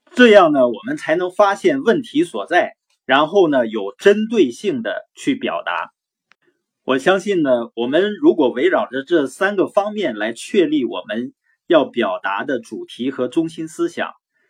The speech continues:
那么我们说的话就会更有效果。那意味着我们在生活的很多方面的交流都会更有效，因为我们开始真正的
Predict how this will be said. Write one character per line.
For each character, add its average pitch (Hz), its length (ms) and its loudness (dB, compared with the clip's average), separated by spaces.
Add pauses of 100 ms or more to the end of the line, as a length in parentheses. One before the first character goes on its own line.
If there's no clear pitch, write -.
(300)
那 160 140 4
么 143 160 0
我 101 120 -2
们 113 160 -6
说 160 260 0
的 135 120 -2
话 107 280 -2
就 131 140 -6
会 120 180 -4
更 139 260 0
有 87 180 -12
效 110 260 -2
果。 - 240 -16 (1400)
那 170 160 6
意 190 160 4
味 151 160 6
着 113 160 -2
我 98 120 -10
们 123 140 -4
在 131 240 6
生 190 300 0
活 123 200 -2
的 135 300 0
很 107 320 -10
多 175 180 4
方 190 240 -2
面 180 200 -4
的 107 120 -4
交 135 220 0
流 110 240 -4
都 147 160 -2
会 143 160 -4
更 180 260 -2
有 - 160 -10
效， 107 280 -4 (480)
因 165 160 6
为 135 320 0 (180)
我 110 140 -4
们 139 160 -2
开 196 240 0
始 - 280 -10
真 214 280 0
正 196 260 -2
的 98 240 -4